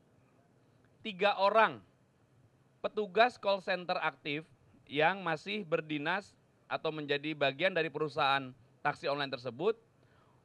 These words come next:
untuk meminjam nomor usernya,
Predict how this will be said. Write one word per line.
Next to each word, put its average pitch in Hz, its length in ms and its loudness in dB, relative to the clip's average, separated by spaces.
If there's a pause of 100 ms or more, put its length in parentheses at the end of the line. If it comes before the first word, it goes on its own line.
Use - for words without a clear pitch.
(140)
untuk 233 320 -2
meminjam 220 800 -4 (1040)
nomor 214 480 0 (880)
usernya, 220 720 -2